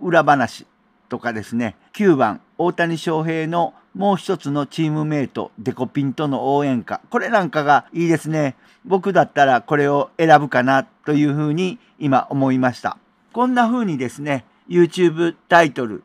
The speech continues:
そしてハッシュタグやタグですね、そして概要欄の文章、これらをまとめてくれるとっても簡単な動画制作サポータージーピーティーズ。これを皆さんに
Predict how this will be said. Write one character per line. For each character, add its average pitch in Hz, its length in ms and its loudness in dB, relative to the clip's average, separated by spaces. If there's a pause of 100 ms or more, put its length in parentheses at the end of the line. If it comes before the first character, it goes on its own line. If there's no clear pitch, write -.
(160)
そ - 260 -4
し - 140 -10
て 208 300 -2 (200)
ハ - 120 -4
ッ 147 40 2
シ - 180 -6
ュ - 40 -6
タ 180 180 4
グ 147 100 -2
や 165 300 4 (140)
タ 190 160 8
グ 147 120 -2
で 110 120 -4
す - 120 -12
ね、 151 260 -6 (140)
そ 190 120 -2
し 180 100 -6
て 190 160 -2
概 180 320 6
要 165 220 2
欄 117 220 0
の 170 120 0
文 160 300 0
章、 - 260 -10 (360)
こ 202 120 -4
れ 196 120 2
ら 185 200 8
を 202 220 -2 (200)
ま 185 200 0
と 190 100 -2
め 175 140 -4
て 180 100 -4
く 180 120 -6
れ 175 180 -2
る 196 260 -6 (160)
と 214 100 -6
っ 202 40 -14
て - 240 -2
も 185 240 2 (220)
簡 160 220 4
単 160 260 4
な 156 320 2 (220)
動 160 200 4
画 156 140 2
制 185 220 0
作 123 420 -4
サ 135 220 -2
ポ 170 220 2
ー 135 40 -2
タ 123 200 -2
ー 101 120 -4
ジ 139 180 -4
ー 127 40 -4
ピ 143 180 -4
ー 131 60 -8
テ - 140 -8
ィ 113 140 -4
ー 82 40 -14
ズ。 87 160 -18 (360)
こ 156 120 -4
れ 160 140 2
を 175 300 4 (160)
皆 160 180 0
さ 131 160 -2
ん 135 120 -6
に 196 240 -6